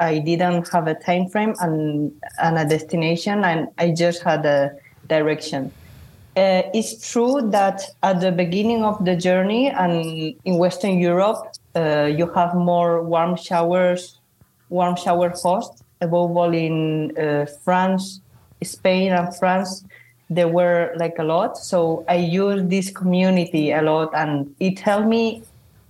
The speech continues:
it really helped me a lot to where I am now, and I will explain this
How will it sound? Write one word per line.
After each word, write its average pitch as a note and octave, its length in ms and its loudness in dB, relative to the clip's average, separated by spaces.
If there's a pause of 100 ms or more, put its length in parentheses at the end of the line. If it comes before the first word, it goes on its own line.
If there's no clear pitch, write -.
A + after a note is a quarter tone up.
(400)
it F#3+ 260 -4
really G#3+ 320 2
helped A3+ 260 0
me A3 100 0
a G3+ 80 2
lot G#3+ 340 0
to F3+ 380 0 (200)
where F3 720 2
I F3 80 2
am E3+ 340 2
now, B2+ 380 -4
and D3 340 -8
I D#3+ 60 -4
will D#3+ 240 -2
explain E3 440 -2
this D3 300 -2